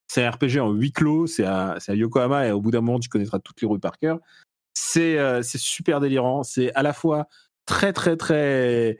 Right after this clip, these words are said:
sobre comme c'est Let Yakuza, et toutes les side quests sont barrées puisqu'il y a un jeu d'actionnariat. Tu peux acheter des...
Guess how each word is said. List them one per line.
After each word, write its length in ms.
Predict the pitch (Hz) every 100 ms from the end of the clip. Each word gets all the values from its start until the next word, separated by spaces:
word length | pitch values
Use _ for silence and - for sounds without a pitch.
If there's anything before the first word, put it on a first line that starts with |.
| _ _ _ -
sobre 360 | - 180 127
comme 160 | 120 131
c'est 140 | 120
Let 120 | 131 131
Yakuza, 400 | 135 117 135 156 190
et 100 | 131
toutes 260 | - 247 220
les 80 |
side 260 | 175 175 165
quests 280 | - 175 180
sont 220 | - 123
barrées 360 | 123 135 131 170
puisqu'il 380 | 131 - 127
y 120 | 127 120
a 60 |
un 80 | 113
jeu 280 | 113 147 156 _ _
d'actionnariat. 720 | 123 208 - 208 190 160 147 165
Tu 160 | -
peux 200 | 120 160
acheter 260 | 151 - 160
des... 280 | 135 131